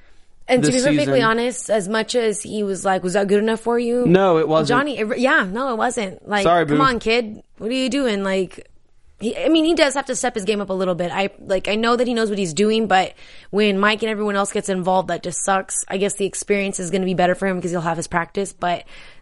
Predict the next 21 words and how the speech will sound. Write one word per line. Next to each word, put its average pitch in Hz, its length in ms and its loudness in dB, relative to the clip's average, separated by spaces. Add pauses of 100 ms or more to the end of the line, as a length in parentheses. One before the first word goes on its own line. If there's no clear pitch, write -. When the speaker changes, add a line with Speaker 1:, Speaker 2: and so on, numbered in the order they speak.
Speaker 1:
that 208 180 0
wasn't, 330 640 -2
that 214 120 0
wasn't 277 220 -2
really 277 200 -2
impressive. 190 600 -4
Like, 170 160 -8
from 240 160 -2
the 226 60 -2
beginning, 196 360 -2
he 196 100 0
got 208 160 0
everybody 180 360 -4
nervous. 170 340 -8
Like, 180 160 -12
what 214 140 -6
are 247 40 -12
you 254 100 -10
doing 214 460 -6
right 175 180 -8
now? 127 340 -10